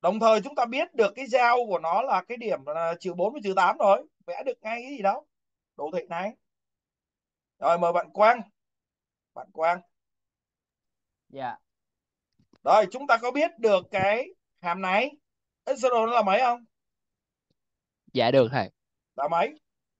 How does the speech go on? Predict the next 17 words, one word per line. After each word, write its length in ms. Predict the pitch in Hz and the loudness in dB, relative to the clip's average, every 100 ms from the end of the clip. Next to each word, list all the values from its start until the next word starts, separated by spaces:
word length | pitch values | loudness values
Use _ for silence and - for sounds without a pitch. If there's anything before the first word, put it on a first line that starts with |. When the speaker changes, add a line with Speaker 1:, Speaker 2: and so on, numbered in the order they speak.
| _ | _
Speaker 2:
Dạ, 120 | - 113 | -12 -6
bằng 200 | 117 120 | -6 -2
ba. 300 | 127 127 127 _ _ _ _ _ _ | 0 -2 -6 _ _ _ _ _ _
Speaker 1:
Trừ 300 | 180 196 226 | 0 0 2
b 80 | 233 254 302 415 _ _ _ _ _ | 0 6 4 4 _ _ _ _ _
chia 260 | 226 240 294 381 _ _ _ _ _ _ _ _ | -2 4 4 4 _ _ _ _ _ _ _ _
hai 220 | 202 240 | -12 -10
a. 80 | - | -6
Speaker 2:
À, 300 | 247 285 359 - _ _ _ _ | -2 -2 -4 -12 _ _ _ _
Speaker 1:
Sao 200 | - 151 | -2 0
Speaker 2:
à. 120 | 151 147 | -2 -4
Speaker 1:
bằng 80 | |
ba 240 | 208 214 226 | -4 -2 0
được? 240 | 226 240 | 0 -2
Speaker 2:
À, 320 | - 160 185 190 | -2 -2 -2 -2
nhầm, 240 | 180 165 | -4 -4
nhầm. 200 | 160 156 | -2 -4